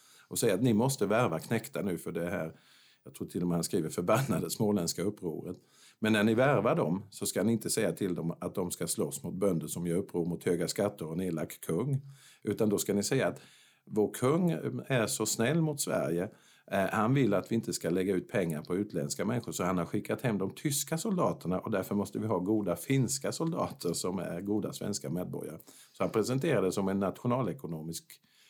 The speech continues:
reform, mer eller mindre, att vi ska ha svenska soldater. Eh, även om de då var finskspråkiga, men de bodde ju i svenska riket. Så det är ju en sån här väldigt skicklig, eh, propagandagrej. Alltså,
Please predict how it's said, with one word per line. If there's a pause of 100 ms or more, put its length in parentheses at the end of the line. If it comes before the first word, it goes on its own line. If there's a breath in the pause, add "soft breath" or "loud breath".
(180 soft breath)
reform,
mer
eller
mindre,
att
vi
ska
ha
svenska
soldater. (800 soft breath)
Eh,
även
om
de
då
var
finskspråkiga,
men
de
bodde
ju
i
svenska
riket.
Så
det
är
ju
en
sån
här (800)
väldigt
skicklig,
eh,
propagandagrej.
Alltså,